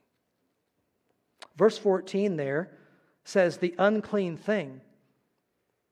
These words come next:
We see that the unclean thing is actually clean. So Paul is patient enough with these strong believers to give them the explanation and say, "Yes,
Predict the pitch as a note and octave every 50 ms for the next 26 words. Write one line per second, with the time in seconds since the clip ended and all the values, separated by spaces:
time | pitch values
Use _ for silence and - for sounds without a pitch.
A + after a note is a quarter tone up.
0 | _ _ _ _ _ _ _ _ _ _ _ _ - D#3+ F#3 G3 - - - C4
1 | C4 A3+ G#3+ G3+ G#3 G#3+ F#3 G3+ A3 A#3+ A#3+ - A#3+ B3 C4 B3+ B3+ A3 G#3 G3
2 | G#3 A3 A3 A#3 A#3 C4 C#4+ C#4+ - - C4 A3+ A3 G#3+ A3 - A#3 A#3+ A3+ F#3
3 | D3 C#3 B2 A#2 - _ _ _ _ _ _ _ _ _ _ _ _ _ _ _
4 | _ - - A#3 A3+ - B3+ C4 C#4 C#4+ C#4+ C4+ C#4 - - - - - G#3+ G#3+
5 | G3+ G3+ - - - A3 C4 C#4 C4 - A#3+ G#3 F3+ F3 E3+ F3+ - - F#3+ F#3+
6 | F#3+ - G#3 G3 - - - A3 G#3 G#3 G#3+ G#3+ F#3+ E3+ F3+ F3 F#3 G#3+ A#3+ F#3+
7 | D#3 D3+ D3+ D#3 D#3 D3 - - - - - - - A3 E3+ C#3+ A3 A#3+ A#3+ C4
8 | A3+ G3+ F#3+ F#3 F3+ - - - F#3+ E3+ E3+ F3+ G#3 F#3 - - D3 C3+ D#3+ G3
9 | - - - - - F#3 F#3+ - - A3 G#3 G3 G#3+ A#3+ G3+ D#3 B2+ - - -
10 | - -